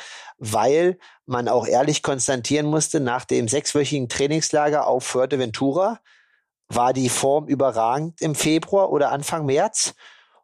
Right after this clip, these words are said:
Und danach, ähm, war's so ein bisschen eher so zäh wie Kaugummi.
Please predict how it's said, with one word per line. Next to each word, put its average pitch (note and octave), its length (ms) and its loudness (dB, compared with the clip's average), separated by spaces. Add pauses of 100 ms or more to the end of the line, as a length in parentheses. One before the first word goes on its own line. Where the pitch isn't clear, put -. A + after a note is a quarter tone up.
(160)
Und C3 200 0
danach, C3 520 0 (100)
ähm, C#3+ 460 0 (560)
war's A#2 420 0
so F3+ 80 2
ein D3+ 80 0
bisschen E3 400 0
eher D3+ 300 2
so D3 180 2
zäh D3+ 380 0
wie C#3+ 160 0
Kaugummi. D#3 640 2